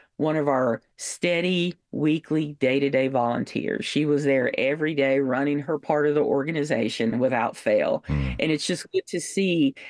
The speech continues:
Speaker 1: how someone who is assisted by the ministry immediately wants to give back to the ministry. And I've seen that over and over and over. It's the relationships and the community that is at the foundation of what we do at Sacred Sparks.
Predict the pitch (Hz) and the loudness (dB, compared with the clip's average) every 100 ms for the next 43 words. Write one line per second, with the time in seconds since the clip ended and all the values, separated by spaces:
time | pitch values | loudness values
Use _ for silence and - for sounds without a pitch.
0 | - - 160 143 139 135 - - - _ | -14 -6 -2 0 2 0 -2 -20 -20 _
1 | - 165 160 143 147 151 147 143 - 113 | -2 0 2 0 0 2 2 2 0 -2
2 | 131 127 - - 139 - 196 - 170 147 | -2 -2 -4 -4 -4 -2 -4 -2 -2 -2
3 | 139 147 131 135 135 127 113 - - 85 | 0 0 2 2 2 0 -2 -2 0 0
4 | - - - - 147 143 160 180 175 139 | -2 -10 -16 -2 2 4 4 4 2 4
5 | 139 135 123 - 123 127 131 110 113 - | 2 2 -2 -4 -2 -2 0 0 0 -2
6 | - 113 - - 87 - - 120 131 - | -4 -2 0 -2 -2 -4 -2 -2 -2 -4
7 | 160 147 127 123 - 127 135 120 117 117 | -2 0 2 0 0 0 0 0 0 0
8 | 120 - - - - 120 156 143 - - | -2 -4 -6 -4 -2 -2 -2 -4 -8 -14
9 | - 170 - 185 156 143 139 160 196 220 | -4 -4 -2 0 4 4 4 2 0 0
10 | 202 214 202 - - 147 131 - 147 156 | 0 0 0 -2 -2 -2 -2 -2 0 2
11 | 156 127 - - - - _ - 123 120 | 2 0 -2 -4 -12 -20 _ -4 -2 0
12 | 120 - 127 - 123 120 123 120 123 117 | -2 -2 -4 -2 0 0 0 0 -2 -2
13 | 127 123 - 117 120 113 - - - - | 0 0 0 -2 0 0 0 -4 -8 -10
14 | - - - - - - - - - | -4 -6 -6 -12 -6 -6 -6 -12 -20